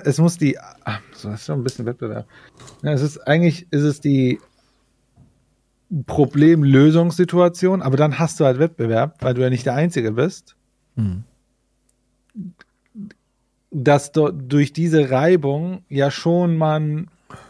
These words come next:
Speaker 1: weitergeht und nicht nur bei der ersten Ebene stehen bleibt. Verstehst du, was ich meine? Also
Speaker 2: Ja,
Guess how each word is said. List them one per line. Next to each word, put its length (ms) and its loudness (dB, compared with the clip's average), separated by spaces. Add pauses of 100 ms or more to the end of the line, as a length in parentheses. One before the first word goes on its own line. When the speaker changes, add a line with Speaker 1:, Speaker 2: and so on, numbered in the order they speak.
(120)
Speaker 1:
weitergeht 1160 0
und 100 -4
nicht 200 -4
nur 520 0 (200)
bei 180 -2
der 160 0
ersten 340 2
Ebene 280 -2
stehen 320 -6
bleibt. 240 -8
Verstehst 260 -6
du, 40 -2
was 60 -4
ich 60 -14
meine? 360 -4
Also 360 -2
Speaker 2:
Ja, 360 2